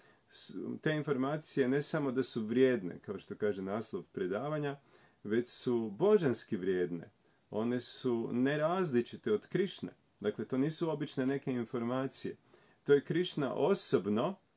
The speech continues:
to je njegov način kako se on pojavljuje pred nama. Dakle, nekad ljudi znaju reći, „A zašto se Bog skriva od svih?” Međutim, on se ne skriva ni od koga. Mi se skrivamo od njega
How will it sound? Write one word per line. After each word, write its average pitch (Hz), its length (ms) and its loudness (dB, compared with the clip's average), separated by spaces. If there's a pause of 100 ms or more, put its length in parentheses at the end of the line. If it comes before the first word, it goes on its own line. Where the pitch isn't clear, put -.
(800)
to 147 100 4
je 143 60 8
njegov 160 300 2
način 147 600 0
kako 139 340 -2
se 135 240 0
on 143 240 -2
pojavljuje 127 560 2
pred 104 240 2
nama. 123 240 2
Dakle, 110 380 2 (360)
nekad 127 300 2
ljudi 127 180 2
znaju 123 320 0
reći, 131 440 2 (460)
„A 107 140 0
zašto 143 320 2
se - 160 0
Bog 131 280 2
skriva 127 420 2
od 107 120 4
svih?” 107 360 -2
Međutim, 110 720 -2 (140)
on 123 180 -2
se 131 220 0
ne 117 280 2
skriva 143 400 -2
ni 143 160 2
od 131 140 0
koga. 90 300 -4 (560)
Mi 135 280 4
se 151 160 4
skrivamo 147 520 2
od 107 160 6
njega 127 460 0